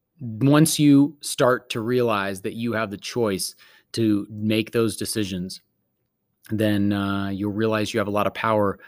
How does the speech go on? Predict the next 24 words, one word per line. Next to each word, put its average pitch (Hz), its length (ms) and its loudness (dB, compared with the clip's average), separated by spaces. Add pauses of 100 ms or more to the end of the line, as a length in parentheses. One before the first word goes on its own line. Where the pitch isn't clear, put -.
(160)
over 107 160 0
improving 113 360 0
your 113 120 2
life. 143 240 -4 (2500)
Thanks 127 220 2
so 123 100 4
much - 460 0 (160)
for - 180 -2
being 127 220 4
here, 113 320 0
for - 140 -4
listening, 117 480 0 (160)
and, 104 340 -2
um, 101 220 0
share 113 320 2
this 110 280 0 (240)
with 113 120 0
anybody 110 340 4
you 104 100 2
feel 113 560 0 (380)
might 113 240 2
benefit 117 380 0
from 104 240 -2
it 104 100 -8